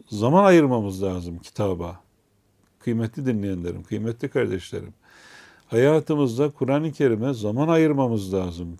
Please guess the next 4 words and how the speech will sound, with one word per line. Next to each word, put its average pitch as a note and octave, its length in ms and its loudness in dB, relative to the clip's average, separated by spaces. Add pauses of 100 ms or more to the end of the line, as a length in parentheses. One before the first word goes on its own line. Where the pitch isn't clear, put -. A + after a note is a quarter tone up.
Günümüzün C#3 680 -4 (800)
en D#3 260 0
bereketli C3 560 2
saatleri, G2 760 0